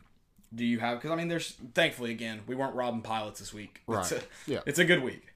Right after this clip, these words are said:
Speaker 2: Right. I feel like we, we didn't lose the bye week.
Speaker 1: We did not lose the bye week this week. I remember
Speaker 2: Um,
Speaker 1: Butch Jones last year. No, no, no, two thousand sixteen. We lost the bye week. We had, like, three guys get injured in the <laughs> bye week.
Speaker 2: Yeah. I, I, the media didn't really meet,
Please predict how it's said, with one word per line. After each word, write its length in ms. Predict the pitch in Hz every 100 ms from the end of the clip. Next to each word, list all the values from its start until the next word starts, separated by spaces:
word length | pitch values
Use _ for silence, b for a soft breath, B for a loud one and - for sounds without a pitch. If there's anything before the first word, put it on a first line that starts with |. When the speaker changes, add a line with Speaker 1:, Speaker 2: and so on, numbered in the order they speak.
| _
Speaker 2:
Right. 200 | 139 95 - _ _ _ -
I 60 | 127
feel 180 | -
like 180 | 180 147
we, 280 | 135 147 147
we 100 | 165
didn't 240 | 220 185 143
lose 220 | 139 120
the 60 | 101
bye 180 | 87 78
week. 300 | 67 52 -
Speaker 1:
We 120 | 104 131
did 140 | 131
not 280 | 131 151 135
lose 160 | 143
the 80 | 127
bye 180 | 113 104
week 140 | 98
this 160 | 98 92
week. 140 | 101 101
I 40 |
remember 240 | 127 127 120
Speaker 2:
Um, 120 | 113
Speaker 1:
Butch 120 | 107
Jones 280 | 135 127 123
last 280 | 113 113 -
year. 300 | 113 110 110 _ -
No, 160 | 131
no, 80 | 113
no, 80 | 98 92
two 100 | 147
thousand 140 | 131
sixteen. 520 | 113 123 - 107 98 92 - _ _ _ _
We 100 | 135
lost 200 | 143 123
the 60 | 113
bye 180 | 95 95
week. 140 | 95
We 80 | 110
had, 60 |
like, 120 | 104 -
three 180 | 143
guys 240 | 139 131 117
get 100 | 120
injured 260 | 110 110 107
in 80 | 110
the 60 |
<laughs> 80 | 104
bye 120 | 110 110
week. 360 | 123 139 - -
Speaker 2:
Yeah. 260 | - 98 90 - _ _ _
I, 240 | 120 139
I, 280 | 160 147 156 - _ b b _
the 80 | 143
media 300 | 165 233 185
didn't 200 | 165 170
really 180 | 170 147
meet, 420 | 120 127 147